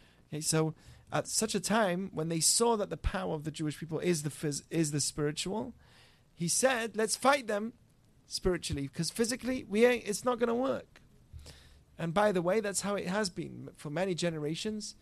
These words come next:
people have tried to convince the Jews not just to die physically, but to die spiritually, like the Greeks. The,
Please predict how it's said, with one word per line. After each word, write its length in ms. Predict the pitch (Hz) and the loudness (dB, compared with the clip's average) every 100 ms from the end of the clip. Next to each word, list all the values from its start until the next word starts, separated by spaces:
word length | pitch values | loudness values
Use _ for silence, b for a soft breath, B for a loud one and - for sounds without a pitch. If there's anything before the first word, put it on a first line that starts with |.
| b b - | b b -8
people 320 | 196 196 185 | -6 -2 -2
have 140 | 170 | -2
tried 400 | - - 196 202 - | -2 2 4 4 0
to 120 | 180 | -4
convince 560 | 160 156 165 208 - | -4 0 4 4 2
the 140 | - 139 | -6 -6
Jews 460 | 147 147 165 156 - B B B - | -6 -6 -6 -6 -6 B B B 2
not 240 | 190 240 | 4 4
just 300 | 285 247 - | 2 0 2
to 200 | 185 170 - - _ _ _ - | 2 2 -4 -20 _ _ _ 0
die 260 | 180 175 156 | 2 4 2
physically, 640 | 175 160 156 - 135 135 - - b b b - | 0 -2 -2 -8 -10 -10 -18 -20 b b b -10
but 140 | 131 - | -10 -8
to 100 | 147 | -2
die 300 | 165 180 175 | 2 4 4
spiritually, 600 | - 180 190 175 - 131 | 2 4 2 2 -4 -6
like 200 | 135 139 | -8 -8
the 60 | |
Greeks. 560 | 139 202 - - - - _ b b b b - | -2 -2 -2 -10 -12 -12 _ b b b b -12
The, 120 | 143 | -8